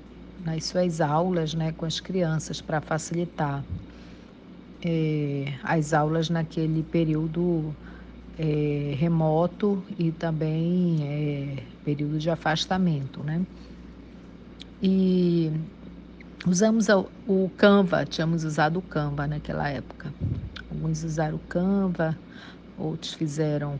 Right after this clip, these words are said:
com o Power-, pelo PowerPoint mesmo, né? Gravação de vídeos e tal. Então, a partir dessa disciplina da professora Nilda Alves,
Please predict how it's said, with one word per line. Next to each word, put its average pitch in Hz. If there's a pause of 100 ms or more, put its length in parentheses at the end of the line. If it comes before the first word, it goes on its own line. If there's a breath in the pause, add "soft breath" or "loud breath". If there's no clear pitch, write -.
com 147
o 139
Power-, 151
pelo 156
PowerPoint 160
mesmo, 156
né? 156
Gravação 156
de 147
vídeos 165
e 170
tal. 139 (680 loud breath)
Então, 214
a 220
partir 214
dessa 196
disciplina 175
da 156
professora 156
Nilda 151
Alves, 165